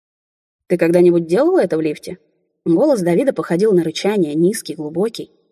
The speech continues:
довольный зверь, утоливший первый голод, но предвкушающий самое вкусное впереди.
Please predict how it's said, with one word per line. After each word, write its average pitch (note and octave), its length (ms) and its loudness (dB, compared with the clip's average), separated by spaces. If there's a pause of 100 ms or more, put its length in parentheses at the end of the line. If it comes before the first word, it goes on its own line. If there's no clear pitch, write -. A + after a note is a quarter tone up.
(200)
довольный B3 380 2
зверь, G3+ 280 2
утоливший E3 460 -2
первый E3 320 0
голод, F#3 380 -2 (280)
но G#3 180 0
предвкушающий F3+ 760 -4
самое D#3 300 -4
вкусное F#3 380 -2
впереди. E3+ 500 -2